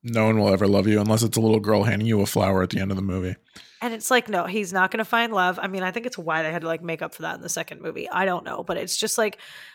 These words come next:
Speaker 2: that's so weird, and I hate the message. And, and Esmeralda never has, like, a fact check where she's like, "Dude, it's, it's not about how you look. I've been in love with this guy. He's my person."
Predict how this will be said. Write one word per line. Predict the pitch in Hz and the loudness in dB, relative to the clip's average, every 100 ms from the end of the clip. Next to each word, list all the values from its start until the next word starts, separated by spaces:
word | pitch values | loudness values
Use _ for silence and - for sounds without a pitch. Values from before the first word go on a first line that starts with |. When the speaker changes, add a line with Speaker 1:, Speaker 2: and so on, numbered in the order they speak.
| _ _ | _ _
Speaker 2:
that's | - 185 - | -6 -4 -2
so | - - 190 | -2 2 2
weird, | 202 185 196 180 | 2 0 -2 -2
and | 165 | -6
I | - 165 | -6 -6
hate | 160 196 - | -6 -8 -8
the | 165 | -6
message. | 160 180 190 165 | -4 -4 -4 -6
And, | 165 - | -10 -8
and | 185 - | -10 -6
Esmeralda | 190 220 294 311 240 | -6 0 0 0 -2
never | 180 175 180 185 165 - _ | -2 -2 0 0 -2 -6 _
has, | - 185 165 | -4 -4 -2
like, | 170 - | -6 -6
a | - | -12
fact | - 175 180 | 0 2 2
check | 180 160 | -4 -4
where | 160 | -10
she's | 165 160 | -8 -8
like, | 151 | -8
"Dude, | - 147 | -10 -14
it's, | 147 - - | -12 -10 -10
it's | 165 - | -10 -8
not | 160 156 | -4 -4
about | 160 - | -4 -4
how | 185 | -2
you | 165 156 | -4 -4
look. | 156 151 | -8 -6
I've | 165 - | -8 -8
been | 156 | -14
in | 147 | -8
love | 156 151 | -8 -8
with | 147 | -10
this | 156 - | -6 -4
guy. | 147 147 | -2 -4
He's | 160 160 | -6 -6
my | 165 | -6
person." | 151 175 160 - 151 156 | -6 -6 -6 -6 -6 -8